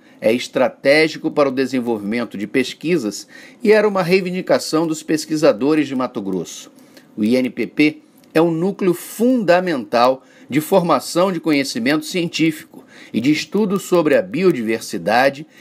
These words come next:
e a realidade sociocultural formada em meio à maior planície alagada do mundo,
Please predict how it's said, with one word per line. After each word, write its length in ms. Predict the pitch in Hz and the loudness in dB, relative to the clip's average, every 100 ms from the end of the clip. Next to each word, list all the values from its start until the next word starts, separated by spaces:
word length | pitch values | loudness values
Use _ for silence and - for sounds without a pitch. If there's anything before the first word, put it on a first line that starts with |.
| - | -8
e 140 | 104 123 | -2 -2
a 80 | 127 | -2
realidade 800 | 127 135 123 92 107 127 120 110 | 2 2 2 -2 0 0 0 -6
sociocultural 1300 | - - 160 170 - - 127 135 113 98 110 120 - - - - | -8 2 4 4 -4 -6 -2 -2 -2 0 0 0 -4 -20 -20 -4
formada 560 | - 185 135 127 120 | 2 2 2 0 0
em 80 | 143 | 0
meio 480 | 127 139 156 156 - _ _ | 2 4 4 2 -4 _ _
à 100 | 196 | 0
maior 540 | 208 175 147 160 170 - | 4 4 4 4 0 -4
planície 680 | 170 160 117 127 147 - | 0 2 2 -2 -2 0
alagada 640 | 170 147 95 95 113 123 135 | 2 2 0 0 0 0 0
do 140 | 139 | -2
mundo, 460 | 120 123 107 82 | 0 -2 -4 -8